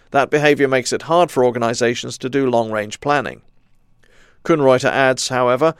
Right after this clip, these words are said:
that planning for a pandemic should be just one component of an organization's overall approach to risk management. The question I would raise is not how can companies prepare for the avian flu alone,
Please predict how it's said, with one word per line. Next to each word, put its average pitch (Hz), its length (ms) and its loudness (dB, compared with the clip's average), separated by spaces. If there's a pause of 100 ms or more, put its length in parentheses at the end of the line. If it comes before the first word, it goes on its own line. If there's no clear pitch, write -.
(120)
that 147 160 -2
planning 180 320 0
for 151 120 0
a 131 40 4
pandemic 135 560 -2
should 147 180 -4
be 147 80 0
just 147 240 -4
one 160 220 0
component 127 520 -2
of 123 80 -6
an 139 120 0
organization's 123 840 0
overall 123 460 4
approach 110 400 -2
to 113 80 -6
risk 104 260 -8
management. 139 680 -6 (360)
The 131 80 -6
question 139 360 2
I 175 140 2
would 147 160 4
raise 127 320 2
is 156 180 -6
not 196 300 -4
how 170 140 2
can 160 180 -8
companies 135 420 -6
prepare 131 380 -2
for 123 120 -6
the 120 120 0
avian 110 380 -4
flu 117 280 -2
alone, 101 520 -2